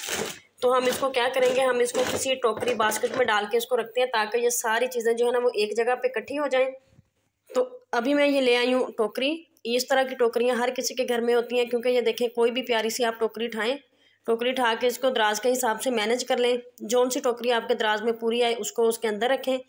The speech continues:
पूरा सामान उठा के हम इसके अंदर रखेंगे। ये देखें जी, इसी तरह हमने सारा सामान अपना उठाया और इस टोकरी के अंदर डाल के इसको हमने रख दिया। अब दराज को हम बंद कर देंगे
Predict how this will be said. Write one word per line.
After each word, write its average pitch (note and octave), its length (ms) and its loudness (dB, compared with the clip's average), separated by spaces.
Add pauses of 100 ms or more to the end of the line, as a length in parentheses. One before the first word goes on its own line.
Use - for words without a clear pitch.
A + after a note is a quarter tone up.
(480)
पूरा B3+ 220 2
सामान A#3+ 320 0
उठा B3 240 0
के A#3+ 120 -4
हम A#3+ 140 0
इसके A3+ 220 -2
अंदर A3 220 0
रखेंगे। C4 340 0 (720)
ये B3+ 160 0
देखें A#3+ 320 0
जी, A#3+ 80 0 (160)
इसी C4 180 -4
तरह C#4 180 2
हमने B3+ 280 2
सारा B3+ 280 2
सामान A#3 300 0
अपना A#3+ 200 0
उठाया A#3 300 -2
और A#3 80 2
इस B3 140 -2
टोकरी A3+ 260 -2
के B3 100 -2
अंदर A#3 200 0
डाल G3+ 220 0
के A#3 120 -4
इसको A#3+ 200 -2
हमने A#3 200 -2
रख G#3+ 220 -4
दिया। A#3+ 160 2
अब A#3 80 -6
दराज G#3 300 0
को A#3+ 100 -4
हम A#3 160 -2
बंद G#3 200 -4
कर B3+ 140 -2
देंगे B3+ 320 2